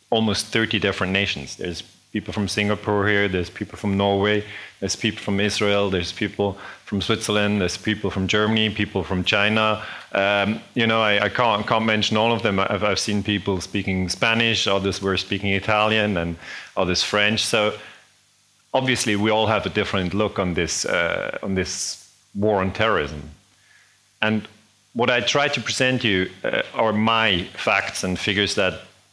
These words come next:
I found out during the last sixteen years, and some will agree, some will disagree, because it's a very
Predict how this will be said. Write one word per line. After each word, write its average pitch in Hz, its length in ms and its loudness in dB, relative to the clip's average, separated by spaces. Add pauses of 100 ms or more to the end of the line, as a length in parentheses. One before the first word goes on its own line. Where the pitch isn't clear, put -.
(540)
I 95 120 2
found 101 260 0
out 87 160 2
during 92 200 0
the 92 60 2
last 90 300 2
sixteen 92 380 -4
years, 107 320 0
and 92 200 -4
some 110 440 0
will 110 140 2
agree, 98 420 0
some 98 200 -2
will 92 120 0
disagree, 95 420 0
because 95 300 -4
it's 95 120 -10
a 104 60 2
very 107 320 2